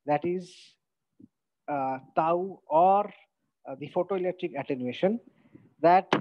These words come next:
as you increase your photon energy, it reduces. But if you look at the three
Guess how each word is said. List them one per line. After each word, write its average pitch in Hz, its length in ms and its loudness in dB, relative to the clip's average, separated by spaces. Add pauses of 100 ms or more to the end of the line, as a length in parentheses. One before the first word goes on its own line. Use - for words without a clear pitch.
(760)
as 180 300 0
you 202 100 -10
increase 180 420 -10
your 202 100 0
photon 180 360 -4
energy, 180 500 -4 (260)
it 160 180 -8 (120)
reduces. 135 640 0 (640)
But 143 120 2
if 151 140 -4
you 185 100 6
look 185 240 2
at 208 200 2
the 196 120 0 (120)
three 220 500 0